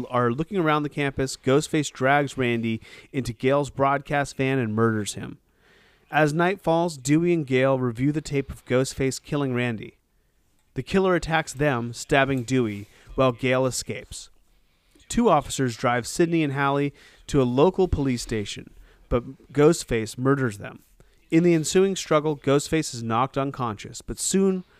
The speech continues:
revives and kills Hallie, prompting Sidney to flee. Back at campus, Sidney finds Derek in the auditorium tied to a cross, the consequences of an earlier frater-, uh, fraternity hazing ritual.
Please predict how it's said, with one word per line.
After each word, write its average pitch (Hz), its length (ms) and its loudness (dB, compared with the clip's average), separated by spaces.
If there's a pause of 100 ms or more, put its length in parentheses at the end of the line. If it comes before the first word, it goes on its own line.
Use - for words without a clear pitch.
(340)
revives 123 680 0
and 123 100 -4
kills 160 340 0
Hallie, 127 460 -4 (380)
prompting 151 520 0
Sidney 139 360 -2
to 127 100 -4
flee. 117 380 -12 (840)
Back 214 220 4
at 208 100 -2
campus, 120 460 -4
Sidney 202 340 0
finds 156 320 -2
Derek 156 320 0
in 151 80 -4
the 147 80 0
auditorium 127 640 -2 (340)
tied 151 340 -2
to 156 120 0
a 143 60 2
cross, - 540 -6 (340)
the - 80 -6
consequences 131 720 0
of 110 140 -6
an 117 100 -6
earlier 123 420 0
frater-, 123 480 0 (160)
uh, 123 200 0
fraternity 143 640 0
hazing 120 400 -4
ritual. 104 400 -8